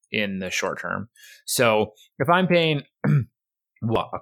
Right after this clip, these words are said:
couple extra percent, uh, for over buy list to pick up a piece of basically near mint power,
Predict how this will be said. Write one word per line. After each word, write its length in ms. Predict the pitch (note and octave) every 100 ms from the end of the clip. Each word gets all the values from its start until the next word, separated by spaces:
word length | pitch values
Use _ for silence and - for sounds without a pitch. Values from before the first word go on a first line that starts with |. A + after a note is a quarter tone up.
| -
couple 140 | B2+ A2+
extra 260 | - A2
percent, 720 | G2 G#2 - - A2+ B2+ C#3 - _ _ _ _ _ _ -
uh, 720 | G2+ G2 F#2+ F#2+ F#2 F2+ E2 - -
for 960 | A2+ G2+ G2+ G2 F#2+ F#2+ F#2 F#2 F#2+ _ _ _ _ _ _
over 220 | A#2 A2+
buy 240 | G2 G2 G#2+
list 400 | B2 C#3 - - _ _
to 100 | A2+
pick 180 | A#2 A2
up 220 | G#2+ - -
a 300 | G2+ F#2 F#2
piece 240 | - G#2+ -
of 200 | G2+ F2+ F2+ F#2
basically 560 | G#2+ A2 C#3 C3 D3 C#3+
near 260 | C#3 C#3+
mint 300 | C#3+ D3 C#3+
power, 440 | - D3 D#3 D#3+